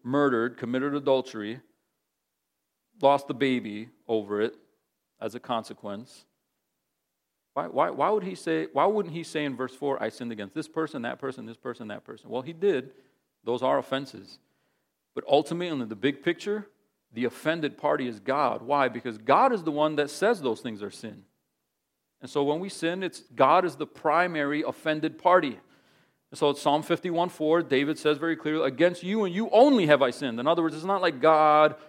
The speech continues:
Uriah, Bathsheba, and a bunch of other people that have been offended. They're, they're part of the picture. But ultimately, at the end of the day,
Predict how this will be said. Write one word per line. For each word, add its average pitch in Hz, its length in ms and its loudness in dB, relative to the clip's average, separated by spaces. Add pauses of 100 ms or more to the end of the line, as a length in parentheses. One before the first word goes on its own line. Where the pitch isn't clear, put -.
(120)
Uriah, 135 720 6
Bathsheba, 127 580 -2
and 123 80 0
a 117 60 -4
bunch 131 240 0
of 127 80 -2
other 123 180 2
people 135 300 -6
that 117 60 -2
have 110 60 -8
been 110 120 -12
offended. 113 380 -8
They're, 196 280 4 (320)
they're 190 160 10
part 190 300 10
of 143 80 2
the 117 40 0
picture. 135 520 0 (300)
But - 220 -6
ultimately, 233 880 4 (800)
at - 120 -12
the 131 120 0
end 180 140 4
of 202 80 -8
the 214 80 -2
day, 147 420 2